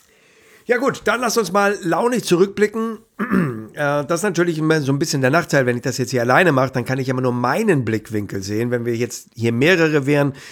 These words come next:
dann würde man, hätte man natürlich einen viel breiteren Blickwinkel auf den Monat. Das tut mir leid. Aber liebe Mitglieder der Best Ager Gamer Community, wenn ihr dazu Lust habt, dann, ähm,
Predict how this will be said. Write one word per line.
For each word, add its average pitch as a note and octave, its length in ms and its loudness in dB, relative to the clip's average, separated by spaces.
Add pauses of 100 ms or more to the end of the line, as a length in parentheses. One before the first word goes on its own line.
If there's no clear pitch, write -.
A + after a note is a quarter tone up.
(240)
dann C3 320 -4
würde D3 180 0
man, C3+ 340 -4
hätte C3+ 380 -4
man C3+ 100 2
natürlich B2 420 -2
einen A2 180 -6
viel C#3 640 0 (180)
breiteren B2 1000 0
Blickwinkel C#3 800 0
auf B2 220 -2
den B2 160 -2
Monat. C#3 380 -2
Das C#3+ 120 -6
tut - 180 -6
mir B2 80 0
leid. B2 300 2 (420)
Aber E3 460 2
liebe D#3 720 0
Mitglieder F#3 540 0
der D3+ 100 0
Best D3 180 0
Ager C#3+ 220 0
Gamer C#3 300 0
Community, C3+ 640 -2
wenn C3+ 100 -2
ihr C3+ 120 0
dazu B2 300 -2
Lust C3 300 0
habt, - 500 -4
dann, A#2+ 340 -2
ähm, A#2 260 -2